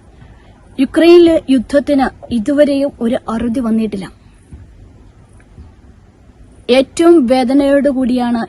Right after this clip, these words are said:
ഇന്ന് നിങ്ങളുമായി ഞാൻ ഈ കാര്യം പങ്കുവയ്ക്കുക. ഓരോ ദിവസവും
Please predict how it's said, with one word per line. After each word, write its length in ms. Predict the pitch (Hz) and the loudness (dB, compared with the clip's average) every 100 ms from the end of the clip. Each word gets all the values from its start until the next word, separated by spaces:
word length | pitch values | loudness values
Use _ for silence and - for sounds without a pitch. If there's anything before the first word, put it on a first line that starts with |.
| - | -2
ഇന്ന് 240 | 240 254 | 0 2
നിങ്ങളുമായി 580 | 254 247 254 247 240 240 - | 0 0 0 -2 -2 -6 -6
ഞാൻ 180 | 226 240 - | -6 -6 -8
ഈ 120 | 233 | -8
കാര്യം 400 | 220 240 220 233 - | -6 -6 -6 -6 -8
പങ്കുവയ്ക്കുക. 640 | 208 214 220 208 220 196 - - _ - _ _ - - - - - - | -8 -6 -6 -8 -10 -14 -16 -20 _ -20 _ _ -20 -20 -20 -20 -16 -6
ഓരോ 400 | 254 277 311 330 | -2 0 2 0
ദിവസവും 680 | 247 247 247 262 285 247 | 0 -2 -4 -6 -6 -6